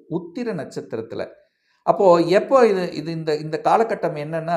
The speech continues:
ஜூலை மாதம் இருபத்தி எட்டுல இருந்து ஆகஸ்ட் மாதம் பனிரெண்டாம் தேதி வரை சூரியனுடைய நட்சத்திரம். அப்ப சூரியனுங்கிறது அரசு, அரசு சார்ந்த விஷயங்கள்,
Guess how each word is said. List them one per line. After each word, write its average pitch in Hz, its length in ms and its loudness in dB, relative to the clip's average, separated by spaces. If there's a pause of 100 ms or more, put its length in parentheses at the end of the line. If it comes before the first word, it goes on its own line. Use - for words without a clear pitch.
(120)
ஜூலை 220 340 0
மாதம் 160 320 0
இருபத்தி 147 420 -6
எட்டுல 143 300 -6
இருந்து 139 260 -8 (200)
ஆகஸ்ட் 202 400 2
மாதம் 147 400 -6
பனிரெண்டாம் 170 600 -4
தேதி 120 260 -8
வரை 123 240 -6 (120)
சூரியனுடைய 156 760 -10
நட்சத்திரம். - 540 -12 (420)
அப்ப 185 220 2
சூரியனுங்கிறது 226 840 -4
அரசு, 151 460 0 (360)
அரசு 202 500 -2
சார்ந்த 160 480 2
விஷயங்கள், 120 680 -8